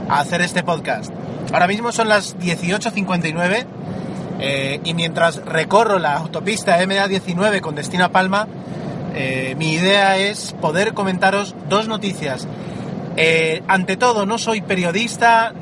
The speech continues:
ni tengo ningún estudio ni afición relacionado con el periodismo. Ah, sí con la comunicación, porque al fin y al cabo soy podcaster, lo cual me hace aficionado a la comunicación.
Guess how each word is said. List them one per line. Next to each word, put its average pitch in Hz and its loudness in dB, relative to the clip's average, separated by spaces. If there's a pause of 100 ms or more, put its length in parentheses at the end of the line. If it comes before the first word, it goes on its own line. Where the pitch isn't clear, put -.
(100)
ni 160 -4
tengo 214 4
ningún 185 -2
estudio 202 2
ni 185 -2
afición 175 -2 (320)
relacionado 175 2
con 170 -4
el 160 -4
periodismo. 175 0 (400)
Ah, 147 2 (220)
sí 240 2
con 247 4
la 214 4
comunicación, 185 0
porque 175 -2
al 156 -2
fin 175 -4
y 175 2
al 170 -2
cabo 175 2
soy - -6
podcaster, 196 0 (480)
lo 147 0
cual 165 4
me 165 -2
hace 170 0
aficionado 156 0
a 165 2
la 147 -2
comunicación. 151 -4